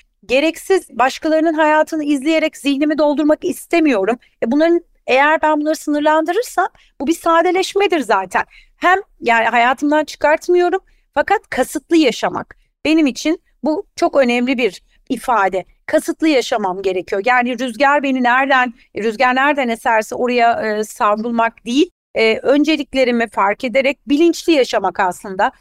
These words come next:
İstediğimde bir sosyal medyada saatlerimi geçirebilirim ama istemediğimde de bunu fark edip o gün onu kapatabilmeliyim mesela. Bunu aslında ben söylemeye çalışıyorum sadelik derken.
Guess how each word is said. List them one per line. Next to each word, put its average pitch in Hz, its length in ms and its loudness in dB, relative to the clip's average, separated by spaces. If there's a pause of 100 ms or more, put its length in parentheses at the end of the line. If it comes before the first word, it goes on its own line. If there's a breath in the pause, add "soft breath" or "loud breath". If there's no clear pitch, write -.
(240)
İstediğimde 302 880 2
bir 240 420 -4 (240)
sosyal 285 520 0
medyada 240 520 0 (200 loud breath)
saatlerimi 262 600 0
geçirebilirim 285 680 -2 (260 soft breath)
ama 277 360 2
istemediğimde 294 760 0
de 254 100 2
bunu 285 140 0
fark 330 400 0
edip 262 220 0 (260)
o 294 140 2
gün 302 240 -2 (220)
onu 277 220 0
kapatabilmeliyim 254 960 0
mesela. 175 440 -8 (320)
Bunu 277 300 2 (200)
aslında 202 460 -4
ben 185 180 2
söylemeye 185 500 -4
çalışıyorum 185 560 -6
sadelik 185 580 0
derken. 185 340 0